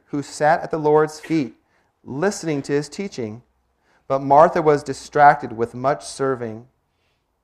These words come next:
And she went up to him and said, 'Lord, do you not care that my sister has left me alone to serve? Tell her then, help me.' But the Lord answered, 'Martha, Martha,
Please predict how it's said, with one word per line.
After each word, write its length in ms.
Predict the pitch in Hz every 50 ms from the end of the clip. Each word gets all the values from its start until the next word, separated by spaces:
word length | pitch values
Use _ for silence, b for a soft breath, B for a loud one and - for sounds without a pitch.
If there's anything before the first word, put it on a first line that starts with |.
| _ _ _ _ _ _ _ _ _ _ _ _ _ _ _ _ _ _ _ _ _ _ _ _ _ _ _ -
And 120 | - 127
she 160 | - - 160 151
went 200 | 147 151 151 156
up 140 | 170 165
to 60 | - 165
him 180 | 165 151 143
and 100 | 139 131
said, 200 | - 139 131 127
'Lord, 500 | 120 120 139 160 185 190 131 107 95 92 - _ _ _ _ _ _ 95 101
do 120 | 135 156
you 240 | 180 190 202 208 196
not 240 | 196 185 180 185 -
care 260 | - - 160 170 185
that 80 | 185
my 140 | 165 139 127
sister 420 | 120 - - 180 180 - - 196 175
has 240 | 156 135 127 123
left 340 | 123 131 143 170 - - -
me 140 | 160 147 139
alone 380 | 131 123 120 131 135 147 156 156
to 100 | - -
serve? 580 | - - - 143 147 160 180 202 214 214 _ _ _ _ _ _ _ _ _ _ _ _ _ _ _ _ _ _
Tell 340 | - - - 185 196 226 226
her 80 | 202 165
then, 200 | 143 139 131 131
help 320 | 123 - 180 214 247 185
me.' 260 | 143 123 110 98 95 90 _ _ _ _ _ _ _ _ _ _ _ _ _ _ _ _ _ _ _ _ _
But 100 | 120 113
the 100 | 135 123
Lord 300 | 120 127 131 143 151 147
answered, 580 | 123 123 120 120 117 - 120 120 117 117 - _ _
'Martha, 640 | - 110 117 123 139 151 - 165 165 175 175 170 _ _ _ _ _ _ _
Martha, 580 | 117 107 107 113 117 117 - - 107 104 113